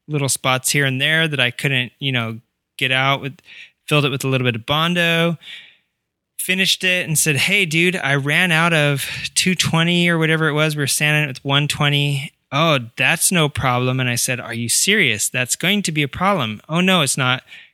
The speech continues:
Kind of an impatient guy. Um, not really worried about the outcome of stuff back then. Probably nowadays takes a heck of a lot more, uh, care with stuff. But the thing is, you sand with heavy sandpaper and don't finish it with finishing paper,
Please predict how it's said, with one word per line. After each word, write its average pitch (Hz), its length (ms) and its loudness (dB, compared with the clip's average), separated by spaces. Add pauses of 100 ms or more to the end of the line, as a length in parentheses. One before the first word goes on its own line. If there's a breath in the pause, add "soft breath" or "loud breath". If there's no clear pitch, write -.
(140 loud breath)
Kind 220 160 2
of 214 40 -2
an 202 120 2
impatient 151 480 -2
guy. 127 400 0 (560 loud breath)
Um, 127 500 -2 (340)
not 147 280 0
really 143 220 2
worried 139 300 0
about 127 380 0 (100)
the 127 100 0
outcome 123 440 -2
of 120 80 -6
stuff - 340 -4
back 117 280 -2
then. 143 280 0
Probably 143 260 0
nowadays 127 520 0
takes - 420 -6
a - 60 -16
heck - 480 -4
of 131 80 -4
a 131 60 -2
lot 120 280 -2
more, 120 500 -2 (400 soft breath)
uh, 117 280 -4
care 135 320 0
with 131 140 0
stuff. 123 400 -2 (360 loud breath)
But 135 180 -4
the 131 60 -12
thing 147 280 -2
is, 156 440 0 (320 loud breath)
you 131 200 -4
sand 135 520 0
with 123 120 -4
heavy 139 340 0
sandpaper 165 720 0
and 131 260 -2
don't 127 240 -2
finish 202 460 0
it 135 80 0
with 113 160 -6
finishing 185 480 0
paper, 208 420 0